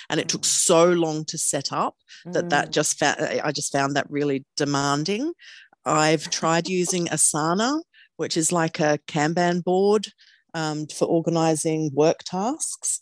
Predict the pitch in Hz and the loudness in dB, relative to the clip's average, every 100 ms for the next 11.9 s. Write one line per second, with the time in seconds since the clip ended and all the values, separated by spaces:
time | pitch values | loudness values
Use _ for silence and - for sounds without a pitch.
0 | - 165 143 151 147 147 165 156 165 170 | -10 -14 -4 2 2 4 6 6 8 6
1 | 156 - 180 139 - 156 151 151 151 160 | 4 2 -4 -4 0 2 2 0 -6 -8
2 | - 143 160 170 160 - 156 151 131 143 | -4 -2 -2 -2 -4 -2 -4 -4 -4 -4
3 | 156 - 160 - 196 240 - 180 165 - | -4 -2 -2 0 0 0 -2 -6 -4 2
4 | 156 180 202 151 123 - 151 - 202 262 | 2 2 2 2 0 0 0 2 0 0
5 | - - _ _ - 175 175 175 190 185 | -4 -16 _ _ -2 0 2 0 -2 -4
6 | 208 220 269 302 - _ _ _ _ _ | -2 0 2 0 -4 _ _ _ _ _
7 | _ _ - 196 202 202 175 - 175 165 | _ _ -6 0 0 0 -4 -8 -8 -6
8 | - 226 - - - 170 185 - 156 104 | -4 -4 -4 -6 -6 -4 -4 -2 -2 -2
9 | 160 160 - 175 220 214 214 202 190 240 | -6 -6 -2 0 4 4 6 2 2 0
10 | 226 196 185 185 175 170 165 - - 170 | 2 0 0 0 -2 0 -2 -6 -10 -6
11 | 175 170 165 156 156 156 - - - | -4 -2 -2 -2 0 -2 -4 -8 -20